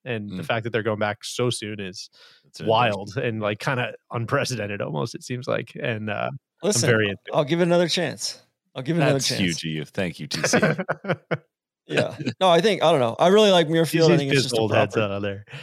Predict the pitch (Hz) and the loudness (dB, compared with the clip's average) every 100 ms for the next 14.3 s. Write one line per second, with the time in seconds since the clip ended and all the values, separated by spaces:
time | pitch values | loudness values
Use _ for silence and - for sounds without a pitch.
0 | - - - _ _ 165 175 175 170 - | -14 -14 -16 _ _ 4 4 4 0 4
1 | 156 156 - 139 135 143 139 - 143 135 | 4 4 2 -2 -4 -6 -6 -6 -4 -4
2 | 131 123 123 113 120 - 113 110 110 _ | -4 -4 -4 -4 -6 -6 -10 -10 -14 _
3 | _ _ 117 113 110 110 107 101 104 _ | _ _ -14 -14 -10 -10 -8 -10 -12 _
4 | _ _ _ 113 104 120 113 117 113 113 | _ _ _ -16 -12 -6 -6 -6 -8 -6
5 | 113 113 _ _ 101 _ _ _ 117 123 | -10 -12 _ _ -16 _ _ _ -8 -8
6 | 113 - - _ _ 131 147 143 120 - | -8 -18 -20 _ _ 0 4 4 0 -6
7 | _ _ _ - 120 120 113 120 117 117 | _ _ _ -8 -6 -4 -4 -4 -4 -4
8 | 117 113 117 120 113 - - _ _ _ | -6 -4 -4 -4 -4 -8 -12 _ _ _
9 | - 113 123 120 117 123 120 - _ 123 | -12 -8 -4 -2 -2 -6 -10 -18 _ -4
10 | 120 117 107 - 131 151 147 127 113 - | 0 0 -2 -4 0 2 2 0 -2 -12
11 | - 175 147 151 156 135 107 _ _ _ | -6 -2 2 4 4 2 -4 _ _ _
12 | _ _ _ _ _ - - - - _ | _ _ _ _ _ -8 -8 -10 -18 _
13 | _ - - 143 139 170 139 - 135 131 | _ 0 4 4 4 4 2 0 0 -2
14 | 127 123 117 | -2 -4 -6